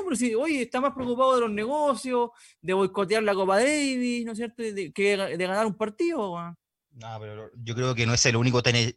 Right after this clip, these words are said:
Speaker 2: tenista que tiene en mente bajar la Copa Davis, o sea, el sistema de, de Copa Davis.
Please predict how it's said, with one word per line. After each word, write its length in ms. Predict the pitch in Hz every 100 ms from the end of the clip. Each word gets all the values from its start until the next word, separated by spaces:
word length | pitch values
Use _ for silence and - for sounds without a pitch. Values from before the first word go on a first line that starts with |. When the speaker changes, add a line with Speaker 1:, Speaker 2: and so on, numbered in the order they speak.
| _
Speaker 2:
tenista 480 | 117 117 135 - 123
que 80 | 123
tiene 200 | 127 123
en 140 | 113
mente 920 | 113 120 - - 139 139 139 135 131
bajar 260 | 131 139 139
la 140 | 135
Copa 180 | 139 139
Davis, 460 | 147 135 98 98 -
o 20 |
sea, 320 | 101 92 - -
el 180 | 120 107
sistema 840 | - 117 - _ 135 135 156 156
de, 380 | 151 147 139 135
de 140 | 139
Copa 200 | 143 151
Davis. 240 | 127 90